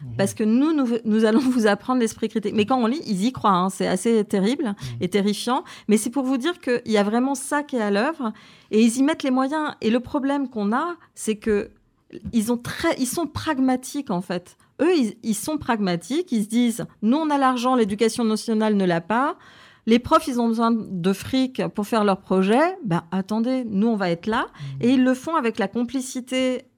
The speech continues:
Speaker 2: et l'autorisation de l'éducation nationale. Et donc, il y a énormément d'enseignants qui sont, qui ne se rendent, qui ne savent pas obligatoirement qu'ils utilisent des dispositifs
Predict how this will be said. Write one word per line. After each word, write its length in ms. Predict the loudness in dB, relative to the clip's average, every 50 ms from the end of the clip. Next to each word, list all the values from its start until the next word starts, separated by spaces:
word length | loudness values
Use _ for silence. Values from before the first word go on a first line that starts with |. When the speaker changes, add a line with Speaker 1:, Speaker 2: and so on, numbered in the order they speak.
| _ _ _
Speaker 2:
et 100 | -2 0
l'autorisation 800 | 0 0 0 0 0 0 0 0 2 2 0 0 -2 -4 -4 -2
de 60 | -2
l'éducation 480 | -2 -2 -2 -4 -4 -6 -6 -4 -4 -4
nationale. 680 | -4 -4 -4 -4 -6 -4 -2 -2 -2 -2 -4 -6 -8 -8 -10 _ -20 -20 -20 -18 -4 0
Et 100 | 2 2
donc, 240 | 2 2 0 0 0
il 60 | -2
y 20 | -2
a 120 | -2 -2 -4 -2
énormément 440 | 0 2 2 2 2 2 0 0 0
d'enseignants 540 | 0 -2 -2 -4 -2 0 2 2 2 0 -2
qui 140 | -6 -8 -8
sont, 360 | -6 -4 -4 -2 -4 -4 -6 -12 _ _ _ _ _ -2
qui 80 | 0
ne 60 | 0 0
se 160 | 2 0 -2
rendent, 300 | 0 0 0 0 -2 -4 -6 -4
qui 100 | 0 2
ne 120 | 2 2 2
savent 280 | 0 0 -2 -2 -2 -4 -4
pas 160 | -4 -4 -2 -2
obligatoirement 580 | 0 2 2 2 2 2 0 0 0 -2 -2
qu'ils 240 | -2 -2 -2 0 0
utilisent 480 | -2 -4 -4 -6 -4 -2 -2 -2 -2 0
des 80 | 0
dispositifs 840 | 0 0 -2 -6 -6 -6 -6 -4 -6 -8 -8 -8 -10 -10 -10 -10 -12